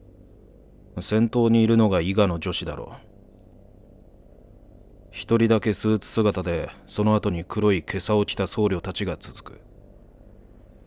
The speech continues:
かさねさんたちが待ち構えていた玄関で話し声が聞こえ、続いて複数人分の足音が廊下を進んでくる。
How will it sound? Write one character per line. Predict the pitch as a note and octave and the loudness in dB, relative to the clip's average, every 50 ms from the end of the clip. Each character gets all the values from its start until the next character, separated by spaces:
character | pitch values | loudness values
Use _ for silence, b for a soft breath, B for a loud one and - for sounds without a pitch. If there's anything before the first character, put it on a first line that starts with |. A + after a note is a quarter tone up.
| - - - - - - - - - - - - - - - - - - - - | -20 -20 -20 -20 -20 -20 -20 -20 -20 -20 -20 -20 -20 -20 -20 -20 -20 -20 -18 -6
か | - - G#2 | -2 -2 0
さ | - - B2 | 2 2 2
ね | A#2+ A2+ | 2 2
さ | G#2+ A#2+ A#2+ | 2 2 2
ん | A#2 | 2
た | - A#2 G2 | 2 0 -2
ち | - G2+ | 0 0
が | G2 F#2 | 0 0
待 | F#2+ F#2 - | -2 -2 -4
ち | - | -2
構 | - A2 G#2 A2 G#2+ | -2 0 2 2 2
え | G2+ | 2
て | - G2 | 0 -2
い | F2+ E2 | -4 -4
た | F2+ F2 | -4 -4
玄 | E2 - G2+ G#2 G#2 - | -2 0 0 0 0 -2
関 | - F2 E2+ D#2 | -4 -4 -4 -6
で | D#2+ | -6
話 | D#2+ - - G#2 G#2+ G#2 - | -6 -4 -2 0 0 0 0
し | A2 | 2
声 | G#2+ G#2+ G2+ | 2 2 2
が | F2 E2 D#2+ | 2 -2 -6
聞 | - - | -8 -8
こ | - F#2 F2 | -6 -6 -4
え、 | E2 D#2+ D#2+ - - - - - - - - _ _ - - | -4 -4 -6 -10 -16 -20 -20 -20 -20 -20 -20 _ _ -16 -6
続 | - A2+ G2 G#2 G#2 | -4 -2 0 0 0
い | F#2+ | 0
て | - G2+ F2 | 0 -2 -4
複 | - - - | -4 -6 -8
数 | - - A#2 A2 G#2 | -2 0 2 2 4
人 | G#2 G#2 G2+ G2 | 4 2 2 2
分 | G2+ G2 G2 F#2+ | 2 2 2 0
の | F#2+ F#2 F#2 | 0 0 0
足 | F#2 - - A2 | 0 2 2 2
音 | G#2+ G#2 G#2 F#2+ | 2 2 0 -2
が | F2 E2 D#2+ | -4 -4 -4
廊 | F2 F2+ F#2 - | -4 -4 -4 -4
下 | - F2+ | -4 -6
を | E2+ E2 | -6 -4
進 | - - - F#2+ E2 | -6 -6 -6 -6 -6
ん | D#2+ | -8
で | D#2+ - | -10 -12
く | - - | -14 -16
る。 | - | -16